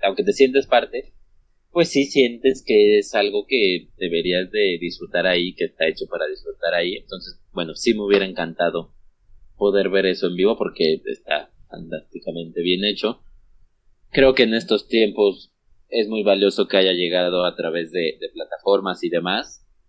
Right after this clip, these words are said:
porque bueno, también hay mucha gente que, que sí va al teatro, pues, cada ocho días, cada quince días, y se lo han quitado, o sea, la, a nosotros no se nos ha ido, se nos han ido las películas, se nos fue el cine, pero no las películas.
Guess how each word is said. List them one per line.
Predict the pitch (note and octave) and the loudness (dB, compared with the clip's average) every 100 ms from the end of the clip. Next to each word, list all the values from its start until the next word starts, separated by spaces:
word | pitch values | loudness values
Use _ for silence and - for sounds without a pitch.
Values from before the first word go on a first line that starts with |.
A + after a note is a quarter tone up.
| _ _ | _ _
porque | - F#2+ A#2 | -8 -4 -2
bueno, | F#2+ F#2+ E2 | 0 -2 -4
también | F2 F#2 | -4 -2
hay | G#2 | -4
mucha | G#2 G2 G#2 | -4 -2 -2
gente | G#2+ G2 G#2 - | -2 -2 -2 0
que, | F#2 E2 - _ _ _ - | 0 0 -2 _ _ _ -2
que | G#2 | 0
sí | G2 B2+ C3+ | 2 4 6
va | B2 A#2 G#2+ | 6 4 2
al | G2 | -4
teatro, | G2+ G2 G2 | -10 -12 -18
pues, | _ - F2+ | _ -14 -10
cada | - F2+ | -8 -8
ocho | F2 | -6
días, | B2 A2+ | -8 -4
cada | G2+ | -6
quince | G#2+ G2+ G2 | -6 -6 0
días, | G2+ G#2 - | 0 -2 -8
y | G2+ | -4
se | G2 | 0
lo | F#2 | 2
han | G2+ | 2
quitado, | - G#2+ F#2+ G2 | -2 0 2 2
o | G#2+ | 0
sea, | F#2 | -2
la, | F2+ D#2+ - _ | -2 -4 -8 _
a | E2 F#2+ | -4 -2
nosotros | G#2+ B2+ C3+ | -4 -4 -8
no | G#2+ | -8
se | A2 | -8
nos | F#2 F#2 | -6 0
ha | F2+ | 0
ido, | F2+ E2+ - | 0 -6 -12
se | - | -12
nos | F2 F#2 | -8 -6
han | F#2 | -4
ido | F2+ | -2
las | A#2 - | -2 -2
películas, | C#3+ E3 C3+ F#2+ | -4 -2 -2 0
se | F#3+ | 0
nos | - | 2
fue | C#3 | 0
el | |
cine, | C#3 F#3 D3 - _ _ _ _ | 2 0 -2 -6 _ _ _ _
pero | - A2 | 2 2
no | G#2+ A2 | 2 2
las | A2 A2 | 0 0
películas. | A2+ A#2 B2+ G2 | -2 -2 -4 -6